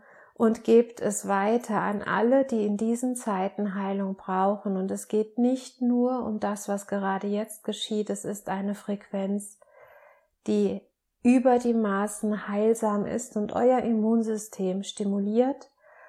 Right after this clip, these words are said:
eure Seele in den Körper bringt, euren Körper mit der Seele verbindet, euren Körper zur Erde bringt,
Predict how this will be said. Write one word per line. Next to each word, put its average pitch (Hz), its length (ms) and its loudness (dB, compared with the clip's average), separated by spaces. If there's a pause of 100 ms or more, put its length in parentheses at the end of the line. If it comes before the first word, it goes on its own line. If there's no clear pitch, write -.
(140)
eure 233 380 4
Seele 240 440 6
in 214 100 0
den 202 160 0
Körper 240 460 0
bringt, 220 560 -4
euren 214 400 -2
Körper 196 500 -6
mit 214 240 -8
der 214 140 -6
Seele 185 360 -4
verbindet, 240 640 -2
euren 196 340 -4
Körper 196 480 -8
zur - 160 -6
Erde 185 320 -4
bringt, - 520 -10